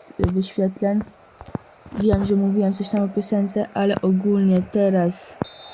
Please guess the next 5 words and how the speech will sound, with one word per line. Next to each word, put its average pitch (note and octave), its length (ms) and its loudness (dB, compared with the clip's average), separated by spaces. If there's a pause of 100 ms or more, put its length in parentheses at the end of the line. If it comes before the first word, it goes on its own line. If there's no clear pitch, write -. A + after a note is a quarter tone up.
(580)
wziął A#3+ 380 4
się, F#3+ 240 2
ofuczył G#3+ 800 2
Arturo, F#3 800 2
więc, F3+ 520 0